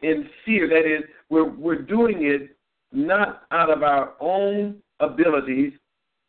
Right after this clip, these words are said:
not out of our own strength, but we're doing it out of Christ. We're doing it through him, that is, in our own humanity, which is sometimes fearful and trembling.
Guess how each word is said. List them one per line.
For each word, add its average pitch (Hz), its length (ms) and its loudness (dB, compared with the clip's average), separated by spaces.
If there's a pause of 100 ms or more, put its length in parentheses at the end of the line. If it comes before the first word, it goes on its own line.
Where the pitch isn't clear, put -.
(340)
not 185 380 0
out 170 180 2
of 156 120 2
our 143 340 2
own 160 580 -2 (160)
strength, 135 420 -2 (460)
but 151 120 0
we're 139 240 0
doing 185 400 0
it 147 240 0 (440)
out 160 240 2
of 156 300 0 (160)
Christ. 143 480 -4
We're 139 120 -2
doing 175 340 -4
it 160 180 0 (300)
through 214 260 0
him, 131 500 0 (360)
that 151 140 2
is, 156 240 0 (260)
in 185 180 -2
our 165 300 2
own 202 340 0
humanity, 160 600 -2
which 156 220 0
is 139 120 -4 (240)
sometimes 180 460 0 (140)
fearful 190 540 0
and 151 260 -2
trembling. 190 460 -2